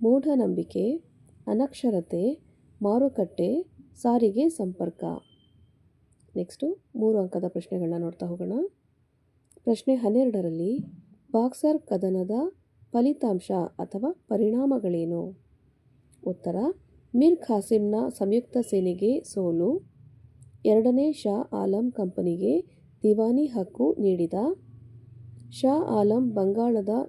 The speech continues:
ಎಲ್ಲ ಹಕ್ಕನ್ನು ಬಿಟ್ಟನು, ಔದ್ ನವಾಬ ಐವತ್ತು ಲಕ್ಷ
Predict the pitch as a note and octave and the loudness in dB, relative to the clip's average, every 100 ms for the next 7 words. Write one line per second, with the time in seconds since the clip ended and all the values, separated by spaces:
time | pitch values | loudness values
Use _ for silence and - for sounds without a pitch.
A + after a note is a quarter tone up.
0 | - G3 A#3+ D4 A#3 G3 - F3+ F3 D4 | -2 0 0 0 -2 -6 -4 -2 0 -2
1 | - G#3 F3+ E3+ E3+ C4 G4 - - - | -2 -2 -2 -2 0 2 0 -2 -20 -20
2 | _ - _ - - _ - _ _ - | _ -20 _ -20 -20 _ -20 _ _ -2
3 | A3+ C#4+ D4+ A3+ G3+ G#3 G3+ G#3 B3+ - | 4 4 4 0 2 2 2 0 0 0
4 | F#3+ A3+ C4 B3+ F#3+ E3+ - | 2 4 2 2 0 -2 -6